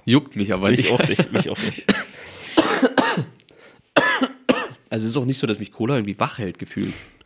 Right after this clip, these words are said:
Speaker 2: Da ist nur dann das, das
Speaker 1: Ist
Speaker 2: Kokain,
Speaker 1: einfach
Speaker 2: das, wenn du das dazu nimmst.
Speaker 1: Genau,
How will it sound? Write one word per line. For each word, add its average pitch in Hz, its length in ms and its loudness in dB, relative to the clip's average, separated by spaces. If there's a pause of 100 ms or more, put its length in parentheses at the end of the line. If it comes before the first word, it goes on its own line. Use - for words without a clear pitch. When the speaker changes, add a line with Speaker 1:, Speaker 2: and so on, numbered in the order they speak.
(1400)
Speaker 2:
Da 110 80 2
ist 101 80 2
nur 110 120 6
dann 107 160 2
das, 101 280 -2
das - 160 -8
Speaker 1:
Ist - 60 -4
Speaker 2:
Kokain, - 220 2
Speaker 1:
einfach 104 140 2
Speaker 2:
das, 95 260 -2
wenn 95 120 -2
du 92 40 -2
das - 300 -10
dazu - 260 -10
nimmst. 95 320 -10 (880)
Speaker 1:
Genau, 104 320 -6